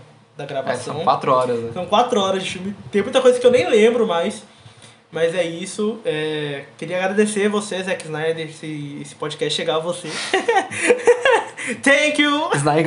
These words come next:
Speaker 2: God.
Speaker 1: <laughs> Mas é isso aí, galera. Peço que vocês curtam.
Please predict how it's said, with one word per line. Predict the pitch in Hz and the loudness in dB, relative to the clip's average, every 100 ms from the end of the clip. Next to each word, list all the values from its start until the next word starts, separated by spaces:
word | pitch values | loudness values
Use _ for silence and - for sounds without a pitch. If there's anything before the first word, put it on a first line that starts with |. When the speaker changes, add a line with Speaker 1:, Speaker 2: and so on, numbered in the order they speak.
| 165 | 6
Speaker 2:
God. | 151 165 - - | 4 0 -6 -14
Speaker 1:
<laughs> | - - 554 - 605 587 605 - - - - - | -8 -4 0 2 2 2 -2 -4 -8 -10 -10 -2
Mas | 269 240 | 4 4
é | |
isso | 233 247 | 4 2
aí, | 220 | 2
galera. | 190 196 196 175 - - - - - - - | 2 2 2 2 -2 -8 -14 -14 -16 -14 -10
Peço | - 175 | -4 -4
que | 180 | -4
vocês | 165 180 160 | -8 -8 -10
curtam. | - 185 202 208 196 | -10 -4 -2 -2 -4